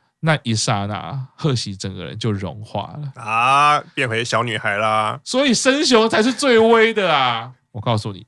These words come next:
Speaker 2: 对。
Speaker 1: 等一下还有下一位实习生。
Speaker 2: 啊，对。
Speaker 1: 就，就，就完全可以知道那个贺喜遥香在渣男的部分，你还要跟学姐前辈多学学，因为生田真的太厉害了，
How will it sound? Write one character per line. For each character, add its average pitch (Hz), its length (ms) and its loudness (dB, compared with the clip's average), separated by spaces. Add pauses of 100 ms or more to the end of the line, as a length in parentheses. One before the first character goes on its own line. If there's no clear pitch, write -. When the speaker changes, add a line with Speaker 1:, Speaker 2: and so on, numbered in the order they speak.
(140)
Speaker 2:
对。 95 140 -8
Speaker 1:
等 95 80 -10
一 113 40 -8
下 110 440 -8
还 - 120 -8
有 107 120 -2
下 107 260 -4
一 101 60 -6
位 107 180 -4
实 101 220 -10
习 - 240 -14
生。 135 340 -14 (180)
Speaker 2:
啊， 113 600 0
对。 110 360 -2
Speaker 1:
就， 156 120 -2
就， - 100 -10
就 170 180 0
完 123 240 0
全 110 240 -2
可 120 140 -4
以 107 80 -4
知 104 220 -12
道 98 340 -10 (160)
那 110 140 -6
个 107 260 -10 (180)
贺 131 140 0
喜 104 160 -2
遥 95 160 -6
香 104 260 -10 (240)
在 117 320 -2
渣 123 200 2
男 110 160 -4
的 101 100 -10
部 104 180 -8
分， 98 160 -12 (160)
你 110 140 -6
还 113 140 -2
要 120 100 2
跟 120 180 -2
学 113 280 0
姐 104 240 -8
前 98 260 -6
辈 117 160 2
多 127 260 2
学 101 300 0
学， - 260 -6 (200)
因 240 120 0
为 233 160 6
生 202 220 0
田 165 180 2
真 156 80 2
的 139 80 2
太 131 220 0
厉 110 180 -6
害 107 140 -10
了， - 160 -18